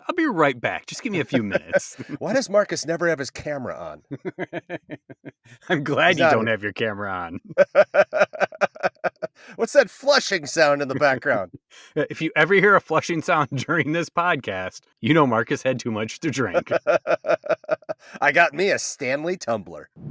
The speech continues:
Speaker 1: Taking a look at this day in history, January ninth was a good day for Apple. It was on this day in two thousand one that Apple announced iTunes at the Macworld Expo in San Francisco. It was first released as a simple music player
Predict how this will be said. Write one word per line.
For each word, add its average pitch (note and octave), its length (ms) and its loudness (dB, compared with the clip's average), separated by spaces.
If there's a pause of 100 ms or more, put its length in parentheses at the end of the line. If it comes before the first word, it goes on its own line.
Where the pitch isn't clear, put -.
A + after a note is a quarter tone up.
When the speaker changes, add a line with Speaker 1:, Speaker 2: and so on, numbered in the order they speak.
(1080)
Speaker 1:
Taking D#3 260 4
a - 40 6
look D#3 160 6
at C#3+ 120 2
this D#3+ 180 2
day F3 160 2
in D#3 80 0
history, G#3 480 -2
January G#3 560 0
ninth A3+ 480 -2
was A3 180 -2
a A#3 60 2
good G3 340 4
day F#3 220 -2
for - 200 -6
Apple. D3 600 -2
It D#3+ 60 0
was E3+ 180 6
on D#3+ 180 6
this F#3 220 2
day E3+ 240 4
in D#3+ 100 2
two E3 120 -2
thousand D3+ 340 2
one D#3+ 180 2
that C3 240 2
Apple C3+ 320 0
announced B2+ 400 0 (100)
iTunes D3 680 0
at B2+ 180 -2
the C3+ 240 0
Macworld D3+ 540 -2 (100)
Expo D#3+ 400 -2
in B2+ 80 -2
San D3+ 240 -2
Francisco. B2 720 -2 (140)
It F3 80 2
was F#3+ 160 2
first C4 320 0
released G#3+ 440 -4
as F#3 220 2
a F#3+ 260 -2
simple A#3+ 380 -6
music E3+ 440 -2
player G#2 480 -4